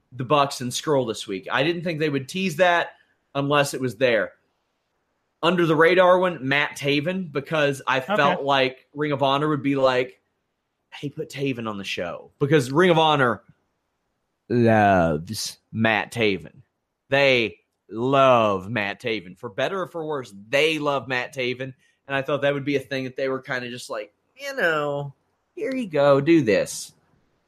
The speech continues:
Speaker 2: Second exit question. Out of all the people on this card, who got on the W W E's radar, you think,
Speaker 1: Oh,
Speaker 2: tonight?
Speaker 1: my God. Uh, M J F probably, if they didn't know who he was, they know who he is now.
Speaker 2: Okay.
Speaker 1: Uh,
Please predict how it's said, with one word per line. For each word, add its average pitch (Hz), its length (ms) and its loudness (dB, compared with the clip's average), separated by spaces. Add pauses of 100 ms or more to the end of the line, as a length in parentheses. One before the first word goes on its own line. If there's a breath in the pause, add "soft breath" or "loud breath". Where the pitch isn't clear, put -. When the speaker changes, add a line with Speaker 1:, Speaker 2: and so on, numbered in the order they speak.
(140)
Speaker 2:
Second 220 320 0
exit 170 300 -4
question. 156 500 -8
Out 180 120 -2
of 170 100 -2
all 202 160 2
the 208 100 -6
people 226 300 -2
on 202 160 2
this 185 180 0
card, 185 420 2
who 202 140 -4
got 180 220 4
on 175 140 2
the 170 80 -4
W 165 260 -4
W 160 340 -6
E's 151 120 -8
radar, 160 360 -8
you 147 140 -10
think, 160 240 -12 (240)
Speaker 1:
Oh, 160 240 4
Speaker 2:
tonight? 156 100 -2
Speaker 1:
my 101 260 2
God. 110 640 2
Uh, 107 440 0 (360)
M 165 100 0
J 170 200 6
F 143 200 2
probably, 131 400 2
if 135 80 -2
they 135 80 2
didn't 135 200 0
know 135 120 2
who 131 120 0
he 127 100 0
was, 120 260 2
they 113 80 -4
know 117 140 -2
who 120 100 -4
he 113 140 0
is 110 100 -4
now. 98 400 -4 (540)
Speaker 2:
Okay. 156 180 -6
Speaker 1:
Uh, 104 140 -6